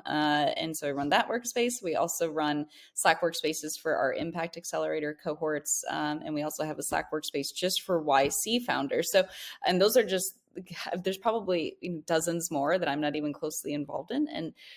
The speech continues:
you know, I believe for us, you know, of course, A W S is a very data-driven organization for, for the majority of things. We log everything that we do in Salesforce. You know, it's very, uh, you know,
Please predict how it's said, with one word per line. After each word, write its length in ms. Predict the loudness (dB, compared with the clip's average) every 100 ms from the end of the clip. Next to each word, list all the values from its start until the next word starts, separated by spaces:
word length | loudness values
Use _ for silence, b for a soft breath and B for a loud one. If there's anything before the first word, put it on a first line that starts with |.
| B
you 80 | -4
know, 180 | 0 2 2
I 60 |
believe 300 | 2 0 0
for 140 | 2 4
us, 400 | 6 4 2 -8
you 200 | -6 -6
know, 40 | -6 -4
of 140 | -4 0
course, 180 | -2 -2
A 80 | -2
W 220 | 0 2
S 200 | 0 -2
is 80 | -8
a 40 |
very 220 | -2 -2
data-driven 580 | -2 -4 -6 -6 -6 -4
organization 880 | -4 -4 -8 -4 -4 -4 -2 0 0 0
for, 340 | 2 4 0 -4
for 100 | -6
the 80 | -6
majority 420 | -2 -2 0 -2
of 100 | -4
things. 480 | -4 -2 -2 -4 -6
We 200 | -6 -4
log 380 | -2 -2 0 0
everything 360 | 0 -2 -2 -2
that 100 | -4
we 80 |
do 220 | -4 -2 -2
in 100 | -2
Salesforce. 800 | 0 0 0 -2 0 0 -2 -6
You 120 | -6
know, 120 | -2
it's 160 | -2 -4
very, 640 | -2 2 4 4 2 2
uh, 460 | -2 0 0 2 0 -2
you 120 | -6
know, 160 | -6